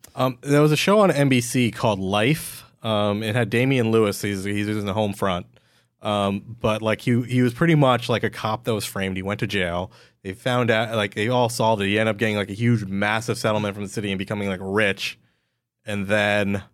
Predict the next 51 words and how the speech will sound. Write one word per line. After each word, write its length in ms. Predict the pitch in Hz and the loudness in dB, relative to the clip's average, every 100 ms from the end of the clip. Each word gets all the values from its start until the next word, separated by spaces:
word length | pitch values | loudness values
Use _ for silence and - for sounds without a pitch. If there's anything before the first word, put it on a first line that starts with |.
| _ _ _ _ - | _ _ _ _ -6
he, 220 | 120 113 113 | -2 -2 -4
he, 260 | 120 113 | -2 -2
he, 320 | 120 117 117 110 - - | -2 -4 -4 -6 -12 -4
part 200 | 139 135 | 0 2
of 80 | 120 | 2
it 40 | 113 | 0
was 160 | 107 | 0
he 80 | 120 | 0
wanted 300 | 110 123 117 | 0 2 2
his 140 | 101 | 0
dignity 280 | 104 98 101 | -2 -2 0
back. 160 | 101 98 | 0 0
He 80 | 95 | 0
wanted 300 | 101 98 98 | 0 0 -2
his, 180 | 92 | -2
like, 160 | 98 92 | -2 0
name 280 | 98 101 101 | 0 0 -2
cleared, 340 | 110 95 92 | -2 -2 -2
and 160 | 110 110 | -2 -2
he 40 | |
wanted 320 | 101 104 107 | 2 2 2
his 140 | 107 92 | 0 0
rank 300 | 101 101 101 | 0 0 -4
and 100 | 92 | -4
title 260 | 107 101 | -2 0
and 120 | 98 98 | -2 -2
everything 240 | 98 101 | -4 -6
restored 260 | 95 110 98 | -6 -2 -2
at 80 | |
the 80 | 101 | -2
N 80 | 92 | -4
Y 120 | 92 | -4
P 120 | 98 | -4
D. 160 | 104 95 | -4 -4
So 160 | 101 95 | -2 0
he, 60 | |
like, 200 | 98 95 _ _ _ | 0 -2 _ _ _
became 220 | - 113 | -8 -6
a 40 | 95 | -4
cop 240 | 98 98 92 | -4 -6 -4
again. 180 | 90 | -8
And 80 | 104 | -2
it 40 | 120 | 0
was 100 | 135 | 2
actually, 280 | 160 160 123 | 2 2 2
like, 220 | 104 - _ _ _ _ - _ _ _ | 0 -8 _ _ _ _ -20 _ _ _
it 80 | 151 | 2
was 180 | 160 156 | 2 4
one 140 | 180 | 4
of 60 | 165 | 6
those, 360 | 147 131 - | 4 2 -2